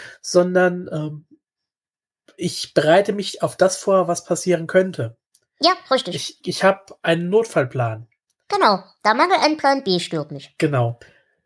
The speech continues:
Speaker 1: weil ich denke, dass jemand, der so geflohen ist, der weiß dann,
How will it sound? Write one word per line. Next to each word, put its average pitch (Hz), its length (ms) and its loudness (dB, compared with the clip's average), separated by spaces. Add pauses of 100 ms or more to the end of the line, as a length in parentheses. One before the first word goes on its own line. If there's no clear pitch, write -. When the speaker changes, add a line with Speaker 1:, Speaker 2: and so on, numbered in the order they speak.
(240)
Speaker 1:
weil 156 260 2
ich - 120 -12
denke, 190 260 2
dass 175 240 0
jemand, 196 340 -2
der 180 500 0 (280)
so 214 320 0
geflohen 202 500 2
ist, - 460 -10 (800)
der 165 160 4
weiß 190 320 2
dann, 170 360 0